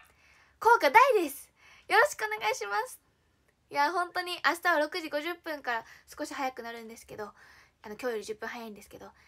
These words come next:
ぜひお願いします。あと十二、十三秒。皆さん、今日はこれ終わったら早く寝てくださいね。明日も起きれたらよろしくお願いします。では皆さん、今日もありがとうございました。また明日よろしくお願いします。ありがとう。今日も一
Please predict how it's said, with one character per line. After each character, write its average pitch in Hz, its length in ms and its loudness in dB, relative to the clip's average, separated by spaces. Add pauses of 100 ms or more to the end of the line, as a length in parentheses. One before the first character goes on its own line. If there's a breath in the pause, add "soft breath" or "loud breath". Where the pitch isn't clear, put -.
(160 soft breath)
ぜ 247 120 -12
ひ 208 200 -10 (240)
お 220 60 -16
願 226 240 -14
い 240 40 -14
し 226 100 -14
ま 240 160 -8
す。 - 160 -16 (220 soft breath)
あ - 140 -10
と 370 240 -6 (560)
十 359 100 -14 (300)
二、 381 300 -14
十 392 200 -8
三 415 240 -10
秒。 - 80 -14 (220 loud breath)
皆 349 180 4
さ 403 100 4
ん、 370 80 -2
今 - 20 -16
日 466 140 4
は 381 160 8 (160 loud breath)
こ 403 100 0
れ 381 60 2
終 370 60 6
わ 381 60 6
っ 381 60 -4
た 392 80 4
ら 415 60 6
早 440 200 4
く 403 80 -6
寝 381 80 -4
て - 100 -8
く 392 80 -6
だ 403 100 2
さ 427 160 -2
い 370 40 -2
ね。 392 220 -4 (320 loud breath)
明 311 100 -10
日 320 200 -8
も 285 240 -4 (180 loud breath)
起 294 120 -4
き 320 40 -8
れ 359 100 -2
た 330 100 0
ら 294 140 4
よ 294 80 -2
ろ 381 80 -2
し - 80 -8
く - 100 -10
お 349 40 -2
願 349 220 -2
い 381 40 -4
し 370 100 -8
ま 392 180 2
す。 - 160 -16 (280 soft breath)
で 370 80 2
は 381 100 6
皆 403 200 4
さ 403 240 2
ん、 330 40 -10
今 - 100 -20
日 403 220 0
も 403 100 2 (120)
あ 381 60 6
り 440 80 0
が 453 100 2
と 453 80 0
う - 40 -2
ご 427 60 0
ざ 427 80 2
い 427 60 2
ま 440 120 -2
し 523 60 -10
た。 427 200 6
ま 392 120 0
た 403 100 0
明 415 480 4
日 - 40 -6
よ 349 60 -2
ろ 403 100 0
し 415 80 -8
く - 80 -12
お - 20 -
願 415 360 0
い 427 40 -4
し 427 120 -12
ま 415 100 -2 (240)
す。 - 80 -12
あ - 40 -2
り 508 60 0 (100)
が 605 140 -4
と 571 120 -6
う。 571 180 -4
今 554 80 -4
日 539 100 -4
も 523 100 -8
一 523 220 -14